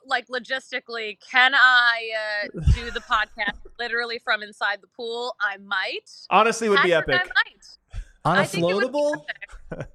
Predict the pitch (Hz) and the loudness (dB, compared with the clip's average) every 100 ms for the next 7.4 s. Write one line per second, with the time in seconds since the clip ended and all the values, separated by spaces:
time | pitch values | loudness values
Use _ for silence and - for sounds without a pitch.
0 | - _ - 175 - - 175 175 208 196 | -20 _ -6 -6 -6 -4 0 0 0 -2
1 | 190 151 - 160 151 214 262 254 - - | -2 -6 -6 -2 0 0 -2 -4 -12 -20
2 | - - - 120 156 139 110 127 143 - | -20 -20 -6 0 0 0 -4 -4 -4 -8
3 | 127 170 151 143 123 113 117 110 - _ | -6 -2 -2 -4 -6 -6 -6 -8 -14 _
4 | _ - - - 311 285 320 370 415 - | _ -14 -14 -4 -4 -2 -6 -4 -6 -6
5 | 440 440 370 320 247 330 403 302 269 294 | -4 0 0 2 0 0 0 0 2 0
6 | 277 330 277 285 294 269 262 285 233 247 | -2 0 0 2 2 0 0 -6 -6 -6
7 | 302 311 349 | -2 -2 -2